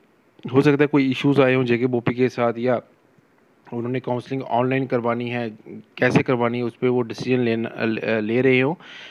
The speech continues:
लेकिन आप उसकी tension मत कीजिए कि counseling का, अ, टाइम लग रहा है और इसमें, अ, हम, आपको पूरा year waste हो जाएगा, ऐसा कुछ नहीं है, ठीक है।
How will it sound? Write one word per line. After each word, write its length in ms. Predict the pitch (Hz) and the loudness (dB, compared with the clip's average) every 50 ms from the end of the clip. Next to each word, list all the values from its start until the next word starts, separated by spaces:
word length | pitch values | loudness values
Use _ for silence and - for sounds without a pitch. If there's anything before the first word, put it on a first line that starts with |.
| - _ _ | -20 _ _
लेकिन 260 | 113 120 120 131 143 | -4 -2 0 0 -2
आप 180 | 139 127 123 123 | 2 2 0 0
उसकी 240 | 123 123 - - 127 | 0 -4 -4 -2 -2
tension 240 | 123 117 113 127 | -2 -2 -2 -4
मत 160 | 120 117 107 104 | -4 -4 -6 -6
कीजिए 320 | - 110 107 101 123 123 | -8 -10 -6 -4 -4 -4
कि 160 | 123 - 135 | -4 -8 -18
counseling 480 | - - 120 113 107 - - 120 120 117 | -8 -6 -6 -6 -6 -6 -8 -8 -8 -4
का, 260 | - 123 120 120 123 | 0 2 4 4 2
अ, 80 | 131 - - - - - - _ _ - | 2 -2 -8 -20 -20 -20 -20 _ _ -14
टाइम 560 | 123 120 113 117 110 - - 117 120 123 127 123 | -8 -4 -4 -4 -2 -2 -2 0 0 0 0 0
लग 140 | 120 113 | 0 0
रहा 140 | 120 120 120 | 2 2 2
है 100 | 120 123 | 2 2
और 100 | 123 117 | 0 0
इसमें, 480 | 110 - - 127 123 123 120 120 117 113 | -4 -8 -6 -4 -2 -2 -2 -2 -4 -6
अ, 60 | - 117 110 107 104 104 101 101 101 - - - | -6 -4 -4 -2 -2 -2 -2 -4 -6 -8 -12 -14
हम, 140 | - 117 117 | -10 -6 -4
आपको 340 | 117 - - 107 107 - 117 | -4 -2 -2 -4 -4 -4 -6
पूरा 200 | 113 117 117 120 | -2 0 0 0
year 260 | 123 117 123 131 135 | 2 4 4 4 4
waste 260 | 127 131 123 - - | 2 2 0 0 0
हो 40 | 127 | 0
जाएगा, 180 | 120 120 135 131 | 0 0 0 -2
ऐसा 160 | 113 123 110 | -2 -4 -6
कुछ 200 | 107 107 - - | -6 -4 -4 -4
नहीं 220 | 135 107 101 95 | -6 -4 -8 -10
है, 120 | 101 98 - _ _ - - | -14 -16 -20 _ _ -6 -6
ठीक 140 | 123 - | -2 -2
है। 120 | 156 156 | -2 -2